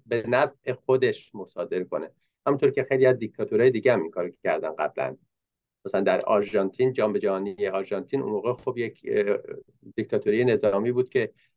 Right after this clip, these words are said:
تا اونجایی که می‌تونست استفاده کرده از، اه، اینجا هم به همین نحو. و من فکر می‌کنم که چیزی که خب مردم ایران رو خیلی، اه، شاید، اه،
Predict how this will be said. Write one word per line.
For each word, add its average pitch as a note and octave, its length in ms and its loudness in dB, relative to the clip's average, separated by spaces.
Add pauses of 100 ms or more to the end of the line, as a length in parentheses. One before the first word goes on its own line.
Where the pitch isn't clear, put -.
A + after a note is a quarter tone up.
(100)
تا B2 80 0
اونجایی A#2+ 340 4
که C3+ 120 0
می‌تونست B2 720 -2
استفاده A2+ 500 0
کرده F2+ 300 0
از، - 320 -4
اه، E2 180 -2 (1600)
اینجا D#3 340 4
هم D#3 100 0
به C#3 120 4
همین C#3+ 360 2
نحو. C3 160 4 (140)
و C3 80 4
من D3+ 140 4
فکر D#3 280 -6
می‌کنم C3 260 0
که C3+ 140 0
چیزی C3+ 240 -8
که C3+ 100 -14
خب C3+ 200 -4
مردم B2+ 360 2
ایران B2 400 2
رو B2+ 100 4
خیلی، B2 540 -2
اه، G2+ 220 0 (560)
شاید، A#2 400 0 (160)
اه، F#2+ 220 2